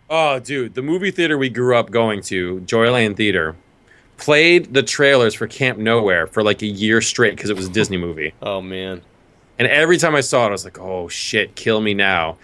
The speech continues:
Speaker 1: And then it finally came to the theater, and I was like, "Fuck it, I got nothing else to do." I went and saw the Shaq Genie movie.
Speaker 2: Yeah.
Speaker 1: So I'll
Speaker 2: I'm
Speaker 1: see
Speaker 2: a reppin'
Speaker 1: anything.
Speaker 2: genie.
Speaker 1: I'll see anything on a Thursday night in our, in a small town with the, with the movie theater.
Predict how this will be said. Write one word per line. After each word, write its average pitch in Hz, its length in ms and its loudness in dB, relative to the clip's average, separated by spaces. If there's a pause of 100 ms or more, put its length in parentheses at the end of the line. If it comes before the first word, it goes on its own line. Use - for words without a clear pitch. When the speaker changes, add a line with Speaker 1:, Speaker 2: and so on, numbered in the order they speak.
(200)
Speaker 1:
And 147 100 4
then 185 80 4
it 156 60 2
finally 170 260 2
came 170 200 0
to 233 60 4
the 135 80 4
theater, 160 280 4
and 123 80 2
I 123 60 2
was 123 120 -2
like, 123 240 4
"Fuck 147 240 -2
it, 127 80 2
I 123 80 2
got 139 160 0
nothing 110 240 -4
else 107 140 -4
to 101 80 -10
do." 107 180 -2
I 113 60 4
went 131 200 0
and 98 80 -10
saw 135 140 0
the 110 100 0
Shaq 139 380 0
Genie 117 380 -6
movie. 95 400 -6 (520)
Speaker 2:
Yeah. 107 680 -4
Speaker 1:
So 131 320 2
I'll 131 200 4
Speaker 2:
I'm - 80 -2
Speaker 1:
see 139 180 0
Speaker 2:
a 147 80 4
reppin' 165 180 2
Speaker 1:
anything. 123 180 2
Speaker 2:
genie. 123 440 -2 (380)
Speaker 1:
I'll 143 100 -2
see 165 200 -2
anything 139 500 2
on 107 120 -2
a 101 40 -4
Thursday 117 360 0
night 107 320 2
in 101 120 -4
our, 95 280 2
in 104 180 -4
a 98 60 -2
small 107 340 2
town 92 460 -2
with 95 120 -4
the, 98 60 -2
with 92 320 0
the 104 60 0
movie 104 220 4
theater. 85 320 2